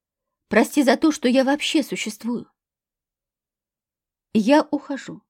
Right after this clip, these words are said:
сказал Томас, направившись к лестнице.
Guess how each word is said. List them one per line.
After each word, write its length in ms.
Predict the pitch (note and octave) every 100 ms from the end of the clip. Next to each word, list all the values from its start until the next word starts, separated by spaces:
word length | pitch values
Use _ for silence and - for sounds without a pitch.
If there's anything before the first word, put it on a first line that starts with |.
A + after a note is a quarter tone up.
| _
сказал 420 | - - F#3 F#3+ -
Томас, 440 | C4 B3 - - -
направившись 720 | F#3+ G3 G#3+ G#3 G3 G3+ -
к 60 |
лестнице. 520 | G#3 G3 - - -